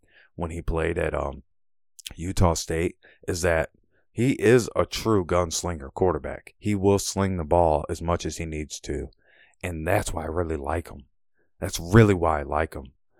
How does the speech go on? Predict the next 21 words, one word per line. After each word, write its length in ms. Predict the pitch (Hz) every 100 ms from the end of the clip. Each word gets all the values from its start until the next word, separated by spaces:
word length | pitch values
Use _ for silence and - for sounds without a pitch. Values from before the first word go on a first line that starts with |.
| _ _
And 440 | - 98 98 92 - _ _ _ - _ _ _
people 340 | 135 170 233
forget. 520 | - 120 92 107 92 -
I 100 | 95
think 220 | 117 151
we're 80 | 165
so 180 | - 139
focused 400 | - 101 113 110
on 140 | 104
Jordan 320 | 95 98 80
Love 240 | 80 90 104
that 100 | -
all 280 | - 101 113
the 120 | 113
attention 400 | - 101 - 87
went 140 | 87
away 200 | 80 80
from 200 | 80 82
our 120 | 76
running 280 | 71 76 82
backs. 400 | 92 117 120 -